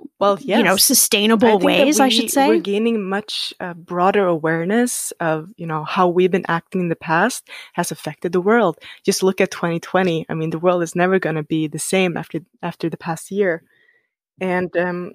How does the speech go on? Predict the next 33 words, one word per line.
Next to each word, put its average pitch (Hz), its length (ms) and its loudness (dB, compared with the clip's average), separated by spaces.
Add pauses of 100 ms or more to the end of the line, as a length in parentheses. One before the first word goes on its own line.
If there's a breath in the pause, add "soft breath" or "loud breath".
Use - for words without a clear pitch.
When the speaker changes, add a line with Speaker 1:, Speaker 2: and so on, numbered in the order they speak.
(200)
Speaker 1:
if - 180 -6
we 208 80 2
just 214 340 -2
look 202 260 -2
at 175 280 0
some 170 460 -2
statistics, - 960 -2
we 165 100 -4
can 170 160 -8
say 190 400 -2
that, 160 340 -8
Speaker 2:
Right. 190 280 -8
Speaker 1:
you 156 80 -20
know, 156 220 -18 (1000)
millennials, 190 880 2
ninety 202 360 2
percent 202 360 -2
of 185 120 -2
us 165 260 -2
would 160 140 -6
just - 340 -4
switch - 480 0
a 165 40 -4
brand 196 460 0 (140)
to 185 100 -6
support 170 360 -8
a 165 40 -10
specific - 480 -10
cause. - 480 -2 (380 loud breath)
We 196 80 2
start 208 440 0
put 175 360 -6
demands 180 840 -2